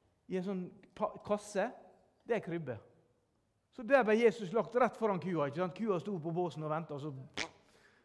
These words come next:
ble Jesus lagt ned. Kanskje hun slikket han rein og alt mulig, jeg vet ikke. Der måtte Jesus sove, og det var halm,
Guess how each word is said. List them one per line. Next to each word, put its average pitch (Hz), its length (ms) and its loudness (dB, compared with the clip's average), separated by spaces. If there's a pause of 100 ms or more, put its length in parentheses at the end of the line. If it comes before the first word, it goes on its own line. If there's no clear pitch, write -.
(100)
ble 160 100 0
Jesus 156 320 0
lagt 156 220 -6
ned. 123 160 -8 (640)
Kanskje 175 200 -8
hun 160 80 -12
slikket 175 320 -4
han 151 160 -2
rein 143 240 0
og 135 80 -4
alt 127 160 -10
mulig, 135 140 -8
jeg 135 80 -6
vet 123 180 -8
ikke. 95 160 -12 (1600)
Der 285 340 -2 (400)
måtte 247 240 -4
Jesus 302 380 -2
sove, 208 400 2
og 208 100 -4
det 220 140 2
var 202 180 0
halm, 285 400 4